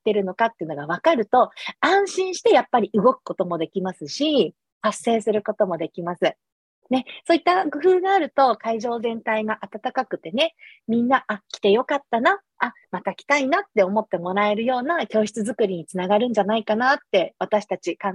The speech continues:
えておりますので、今日の内容を、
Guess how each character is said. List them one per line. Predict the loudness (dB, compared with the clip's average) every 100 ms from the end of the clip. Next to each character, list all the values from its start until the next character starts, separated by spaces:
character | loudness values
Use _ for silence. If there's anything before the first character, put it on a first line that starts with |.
| -4
え | -4
て | -4
お | -6
り | -6
ま | -12
す | -12
の | -4
で、 | 2 6 6 2 -6 -14 -10 4
今 | 6
日 | 6
の | 4
内 | 4 6 6
容 | 4 4
を、 | 6 6 4